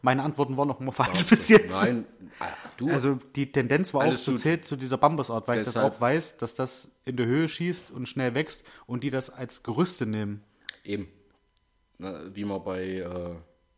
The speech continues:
Speaker 2: Jackie Chan und Chris Tucker gesehen hat.
Speaker 1: Richtig.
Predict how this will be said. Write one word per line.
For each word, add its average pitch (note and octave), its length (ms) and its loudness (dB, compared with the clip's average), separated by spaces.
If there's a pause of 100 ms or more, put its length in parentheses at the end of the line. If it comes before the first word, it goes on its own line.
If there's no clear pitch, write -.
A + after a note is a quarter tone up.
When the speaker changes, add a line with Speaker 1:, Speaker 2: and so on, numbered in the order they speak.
(960)
Speaker 2:
Jackie G2+ 240 -14
Chan G#2 260 -8
und F#2+ 80 -10
Chris - 220 -18
Tucker G2 260 -10
gesehen F2+ 340 -10
hat. - 220 -16
Speaker 1:
Richtig. A2 440 -10